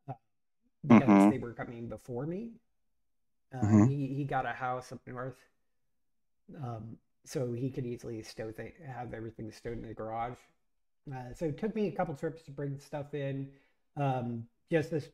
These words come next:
Speaker 1: past Friday before work, uh, when, uh, one of our managers had finally, uh, got in from Austin and moved up, uh,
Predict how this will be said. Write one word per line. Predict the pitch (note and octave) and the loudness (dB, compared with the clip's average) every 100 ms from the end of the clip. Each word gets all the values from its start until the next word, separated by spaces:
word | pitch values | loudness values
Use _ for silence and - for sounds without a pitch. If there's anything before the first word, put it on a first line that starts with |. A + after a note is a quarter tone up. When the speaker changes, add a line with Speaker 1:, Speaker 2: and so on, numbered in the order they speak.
| _ | _
Speaker 1:
past | D#3 D#3 - - - _ _ _ _ _ _ _ _ | -2 -2 -2 -10 -20 _ _ _ _ _ _ _ _
Friday | - D#3 D3 A2+ G#2+ C#3+ C#3 _ _ _ - | -2 -2 -2 -4 -8 -12 -14 _ _ _ -20
before | - D3+ C3+ | -8 -2 -2
work, | C3+ A#2 A2+ - - _ _ _ - | -2 -2 -6 -10 -20 _ _ _ -14
uh, | A#2 A#2 G#2+ A2 | -10 -8 -10 -4
when, | C#3 C3 B2 A2+ A2+ - | -2 0 -2 -6 -10 -14
uh, | C3 A2 A2 | -14 -12 -8
one | C3 D3+ | -4 -4
of | C3+ | -2
our | |
managers | C3+ C#3 C3 B2+ B2 | -2 -2 -4 -6 -8
had | - A2 | -10 -12
finally, | - A#2 B2 A#2 A#2+ A#2+ _ _ _ - | -8 -8 -8 -12 -14 -16 _ _ _ -12
uh, | A#2+ A2+ A2 | -10 -10 -8
got | A#2+ A2+ | -6 -6
in | A2+ A#2+ B2+ - _ _ _ _ _ _ _ _ _ _ _ _ - | -6 -10 -12 -18 _ _ _ _ _ _ _ _ _ _ _ _ -8
from | A#2+ C3+ | -8 -6
Austin | C#3+ D3 - - B2 B2+ _ _ _ - | -8 -10 -10 -12 -12 -12 _ _ _ -10
and | B2 | -6
moved | A#2+ A#2 | -6 -6
up, | C3 A#2+ _ _ _ _ _ | -6 -8 _ _ _ _ _
uh, | C#3 | -6